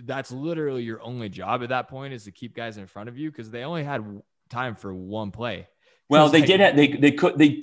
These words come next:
Speaker 2: uh, look, I understand keeping a few guys up front because they could do a quick out pass and then kick a field goal. Um, but you gotta have at least five guys deep and say, "Hey, you need to stay back." You don't need to, you don't need to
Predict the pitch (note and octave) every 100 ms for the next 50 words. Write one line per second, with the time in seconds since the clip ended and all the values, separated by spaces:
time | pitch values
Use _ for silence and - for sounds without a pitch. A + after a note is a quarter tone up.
0 | - E3+ D3+ C#3 D3 A#3 B3 A#3+ F#3 D#3+
1 | A#2+ - C3 G#2 G2+ - G#2 F#2 G#2 G#2
2 | G#2+ C3+ A#2+ G2+ - G2 F#2 F#2 - F#2
3 | E2+ - F#2 F2+ D#2+ - F2 F2 F#2 F#2+
4 | - _ _ _ _ _ - G#2+ G2+ F#2+
5 | - D3 D3+ G#3+ A3+ D3+ C3+ A2+ B2 A#2+
6 | - G#2+ G#2 G2+ F#2 F2 - F2 - _
7 | _ _ _ _ _ A2+ G2+ - - -
8 | A2+ - C3 G2+ G#2+ D#3 B2 A#2+ A#2 -
9 | - G#2+ F#2+ - - E2+ - A3+ F4+ F4
10 | B4 D4+ D4 C#4+ D3